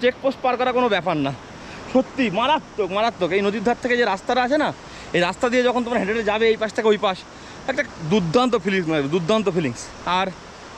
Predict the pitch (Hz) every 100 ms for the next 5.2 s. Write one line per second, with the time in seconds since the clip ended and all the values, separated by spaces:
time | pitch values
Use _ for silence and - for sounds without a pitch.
0 | - - 175 220 190 226 233 233 240 220
1 | 214 220 214 - 254 - - 180 202 -
2 | 208 202 - - - - - - - 190
3 | 190 196 214 233 202 185 196 202 - 165
4 | 131 - - - - - - 156 196 202
5 | 202